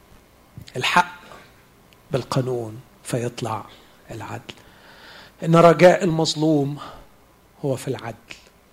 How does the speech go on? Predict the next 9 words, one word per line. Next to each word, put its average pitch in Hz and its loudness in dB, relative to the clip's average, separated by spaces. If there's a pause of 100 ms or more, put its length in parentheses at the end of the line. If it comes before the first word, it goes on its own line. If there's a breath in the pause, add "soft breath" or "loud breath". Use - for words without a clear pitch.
(1600)
لكن 175 -2
الكتاب 160 0
يقول 139 -2
أن 135 -8
العدل 131 -4 (180)
لن 135 -4
يسكن 135 -4
في - -18
الأرض 107 -14